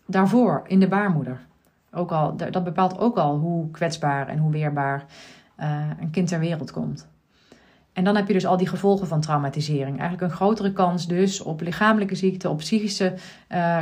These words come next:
klachten en stoornissen, eh, en op minder, of ja, le-, minder kansen, eh, in onze maatschappij. Ehm,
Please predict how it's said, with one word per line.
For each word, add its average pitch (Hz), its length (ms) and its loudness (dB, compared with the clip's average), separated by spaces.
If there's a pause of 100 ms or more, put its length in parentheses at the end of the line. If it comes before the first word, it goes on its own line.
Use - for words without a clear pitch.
klachten 190 360 0
en 175 60 -2
stoornissen, 165 640 -4 (260)
eh, 160 380 -4
en 165 120 -2
op 156 200 -6
minder, 208 600 4
of 180 160 -6
ja, 170 340 2
le-, 190 180 0
minder 202 320 2
kansen, 196 640 0
eh, 175 400 -4
in 190 200 2
onze 190 240 4
maatschappij. 175 680 0 (760)
Ehm, 165 420 -2